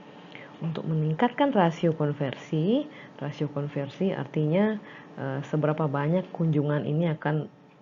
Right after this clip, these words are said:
eh, berubah menjadi pembelian,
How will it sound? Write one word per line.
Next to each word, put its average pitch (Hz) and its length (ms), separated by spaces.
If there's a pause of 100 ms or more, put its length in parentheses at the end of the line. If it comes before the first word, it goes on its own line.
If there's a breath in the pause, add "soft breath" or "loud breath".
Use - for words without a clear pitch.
eh, 139 320
berubah 160 880 (400 loud breath)
menjadi 147 480
pembelian, 147 760